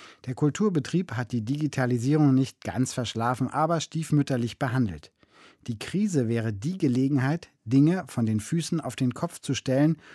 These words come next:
ohne die menschliche Begegnung völlig außer Acht zu lassen. So Sedelmeier, was knackig klingt, und wir sind gespannt auf konkrete Vorschläge. Warum nicht mehr Autoren auf YouTube vorlesen lassen?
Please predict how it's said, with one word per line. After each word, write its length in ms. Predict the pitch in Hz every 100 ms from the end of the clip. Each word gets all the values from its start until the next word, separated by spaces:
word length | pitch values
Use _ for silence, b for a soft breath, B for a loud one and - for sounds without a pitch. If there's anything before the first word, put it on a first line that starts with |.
| B B
ohne 300 | 147 175 180
die 100 | 123
menschliche 520 | 110 127 143 135 135
Begegnung 540 | 117 107 127 139 135
völlig 440 | 120 - 170 165 -
außer 240 | 104 135
Acht 260 | - 101 -
zu 140 | -
lassen. 360 | 76 71 - - _ _ _
So 160 | -
Sedelmeier, 640 | 127 135 139 131 131 131 131 b b b -
was 240 | 151 -
knackig 440 | - 151 147 131 -
klingt, 360 | 135 175 -
und 220 | 123 110
wir 160 | 104 127
sind 160 | 120 -
gespannt 500 | 117 - 117 127 -
auf 160 | 135
konkrete 540 | - 165 - 101 - -
Vorschläge. 640 | 123 104 - 98 95 85 - _ _ _ B B B B -
Warum 360 | 120 120 196
nicht 240 | 180 147 -
mehr 300 | 120 180 -
Autoren 640 | 110 - 135 139 160 151
auf 180 | 135 -
YouTube 480 | 131 214 - 127 -
vorlesen 540 | 123 113 107 107 107
lassen? 340 | 101 - 90